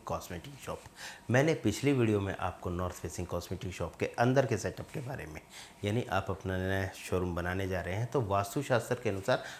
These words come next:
आपको किन किन खास बातों के बा-, बारे में ध्यान रखना है, आपको किन किन खास बातों का ध्यान रखना है, उसके बारे में जानकारी दी थी। आज मैं आपको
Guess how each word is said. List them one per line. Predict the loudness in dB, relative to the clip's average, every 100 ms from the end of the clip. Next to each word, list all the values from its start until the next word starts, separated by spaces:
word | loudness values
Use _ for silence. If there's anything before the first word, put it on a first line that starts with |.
| 0
आपको | 2 2 0
किन | -2 -2
किन | 0 -2
खास | 0 -2 -2
बातों | -4 -4
के | -4
बा-, | -4 -6 -10 -8
बारे | 2 2 2
में | -4 -8
ध्यान | -8 -8
रखना | -6 -2
है, | -2 -2 -8 -20 -20 -20 4 8
आपको | 8 8
किन | 2 0
किन | 2 0
खास | 4 2 2
बातों | -2 0
का | -2
ध्यान | -2 -6
रखना | -6 -4 -2
है, | 0 -2 -4 -16 -6
उसके | -4 0 0
बारे | 2 0
में | -2 -4 -4
जानकारी | -4 -6 -6 -8
दी | -8 -10
थी। | -12 -12 -2
आज | 4 4
मैं | 4 0
आपको | -2 -4 -6